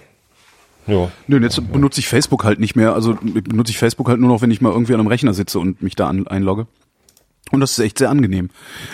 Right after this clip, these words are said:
Speaker 2: weil ich mich halt nicht mehr drüber aufregen muss. Und ich verstehe auch nicht, warum die nicht einfach hingehen und sagen, ja, hier, bist doch einfach in den, in den Einstellungen, kannst du halt sagen, ich will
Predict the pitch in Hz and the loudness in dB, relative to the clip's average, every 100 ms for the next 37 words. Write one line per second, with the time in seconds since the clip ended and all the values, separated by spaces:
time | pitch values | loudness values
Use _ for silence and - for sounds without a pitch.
0 | - 127 127 143 143 147 143 143 127 123 | -4 0 2 2 2 0 0 0 2 2
1 | 131 - 117 95 98 92 - - - - | 2 0 -2 -2 -2 -4 -6 -14 -20 -6
2 | 113 110 120 - 151 110 117 120 156 135 | -4 0 0 0 0 0 0 0 2 2
3 | 117 123 127 110 113 135 151 147 143 143 | 2 0 -2 0 2 4 2 2 4 4
4 | 131 143 113 127 123 - 127 117 117 110 | 2 0 -2 -2 -2 -2 0 0 0 2
5 | 110 76 107 - 135 135 127 123 113 120 | 0 2 0 2 2 2 0 0 0 0
6 | 117 90 117 107 - | 0 -2 0 0 0